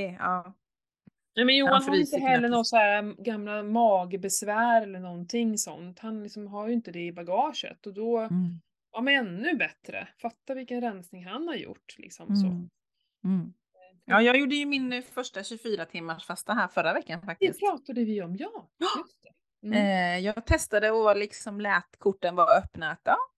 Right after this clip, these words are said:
Speaker 1: det går så länge det går, jag lyssnar på kroppen. Och det gick faktiskt tjugofyra timmar. Det var helt...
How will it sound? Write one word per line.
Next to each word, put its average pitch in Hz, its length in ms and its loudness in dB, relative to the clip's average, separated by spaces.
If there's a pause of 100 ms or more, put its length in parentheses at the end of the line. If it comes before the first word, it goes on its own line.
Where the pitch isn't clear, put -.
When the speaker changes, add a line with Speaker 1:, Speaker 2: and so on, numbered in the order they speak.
(140)
Speaker 1:
det 269 100 2
går 294 180 0
så 302 120 -4
länge 285 240 2
det 277 80 0
går, 254 440 0
jag 233 140 -2
lyssnar 240 260 -6
på 220 100 -12
kroppen. 202 720 -2
Och 262 160 -6
det 247 60 6
gick 214 380 4
faktiskt - 420 -6
tjugofyra 180 380 0
timmar. 143 260 -10
Det 151 100 -8
var 311 320 -4
helt... 214 560 -4